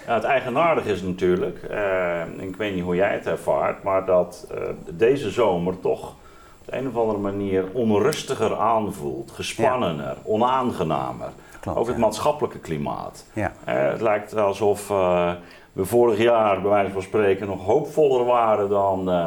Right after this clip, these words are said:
Speaker 1: dan
Speaker 2: Ja.
Speaker 1: dit jaar. Terwijl jij
Speaker 2: Ja.
Speaker 1: nu zegt, nee, maar, eh, er is alle reden eigenlijk om wel, om wel hoopvol te zijn.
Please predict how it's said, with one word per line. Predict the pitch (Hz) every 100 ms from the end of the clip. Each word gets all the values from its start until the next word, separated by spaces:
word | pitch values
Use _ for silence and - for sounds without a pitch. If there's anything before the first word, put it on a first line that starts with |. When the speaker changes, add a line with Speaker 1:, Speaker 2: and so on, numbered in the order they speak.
| 82
Speaker 1:
dan | 92 92
Speaker 2:
Ja. | 104
Speaker 1:
dit | 104
jaar. | 101 80 - -
Terwijl | 107 107
jij | 113 123
Speaker 2:
Ja. |
Speaker 1:
nu | 98
zegt, | 95 87 87
nee, | 92 95
maar, | 90 - - - - -
eh, | - 87
er | 82
is | 85
alle | 82 87
reden | 98 110 101
eigenlijk | 87 87 85
om | 82
wel, | 87
om | 87 92
wel | - 95
hoopvol | 92 - 76 71
te | -
zijn. | 76 64